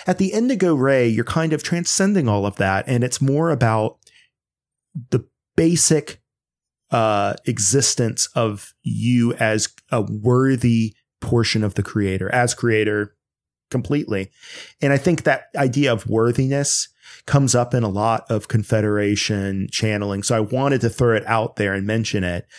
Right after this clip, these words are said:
so that the reader could look for it if they're reading through the transcript library. As you get into, you know, the nineties and two thousands, you'll see indigo discussed more in this way.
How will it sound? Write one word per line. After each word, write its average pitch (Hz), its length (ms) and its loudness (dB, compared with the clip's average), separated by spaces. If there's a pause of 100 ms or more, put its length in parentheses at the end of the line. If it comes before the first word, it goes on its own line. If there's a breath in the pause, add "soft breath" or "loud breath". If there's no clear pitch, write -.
(160 loud breath)
so 127 140 2
that 113 180 0
the 110 380 0
reader 113 360 2
could 107 220 -4
look 113 240 0
for 95 240 0
it 95 180 -2
if 110 180 -2
they're 117 260 2
reading 98 300 -2
through 98 160 -4
the 95 60 -4
transcript 101 580 -4
library. 87 460 -6 (340 loud breath)
As 120 200 2
you 135 80 0
get 151 180 4
into, 139 260 2
you 113 320 4
know, 107 140 0
the 101 100 -2
nineties 104 480 -2
and 98 80 -2
two - 120 -6
thousands, 98 640 -2 (220 loud breath)
you'll 131 120 4
see 131 200 0
indigo 113 340 0
discussed 107 460 -2
more 98 180 0
in 92 80 -2
this 92 180 -6
way. 87 160 -6